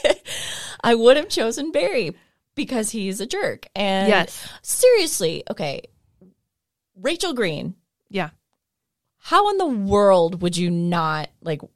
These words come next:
Speaker 1: want to be with her? And then, oh, how would you not be heartbroken that this
Speaker 2: Mm-hmm.
Speaker 1: woman left you? She's gorgeous. I,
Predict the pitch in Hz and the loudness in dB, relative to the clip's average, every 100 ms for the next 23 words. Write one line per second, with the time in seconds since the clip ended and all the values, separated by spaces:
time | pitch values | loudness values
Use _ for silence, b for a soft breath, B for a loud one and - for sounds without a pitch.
0 | _ _ 208 190 185 180 170 160 175 175 | _ _ -4 -2 -2 -4 -2 -2 -4 -6
1 | 151 151 170 160 - 214 - 339 370 370 | -4 -4 -4 -4 -4 -8 -4 0 0 0
2 | 359 349 - - 220 - - 208 185 185 | -2 -4 -6 -6 -4 -4 0 0 2 0
3 | 170 165 170 b b - 208 196 196 202 | -2 -2 -6 b b -2 0 2 0 0
4 | 208 190 175 156 165 - 190 - - 240 | -2 -2 -4 -4 -8 -6 -8 -10 0 0
5 | 226 220 208 202 - - b b b b | 2 0 -2 -2 -6 -10 b b b b
6 | - | -10